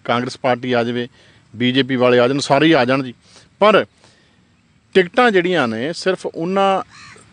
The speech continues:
ਉਹਨਾਂ ਹੀ ਲੋਕਾਂ ਨੂੰ, ਉਹਨਾਂ ਹੀ ਲੀਡਰਾਂ ਨੂੰ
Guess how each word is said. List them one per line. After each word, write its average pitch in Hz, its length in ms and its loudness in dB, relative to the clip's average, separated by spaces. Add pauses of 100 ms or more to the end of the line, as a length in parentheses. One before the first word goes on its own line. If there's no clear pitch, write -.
(140)
ਉਹਨਾਂ 180 320 2
ਹੀ 165 220 -2
ਲੋਕਾਂ 131 500 -2
ਨੂੰ, 139 260 -2
ਉਹਨਾਂ 180 320 0
ਹੀ 160 140 -4
ਲੀਡਰਾਂ 143 440 0
ਨੂੰ 147 200 -4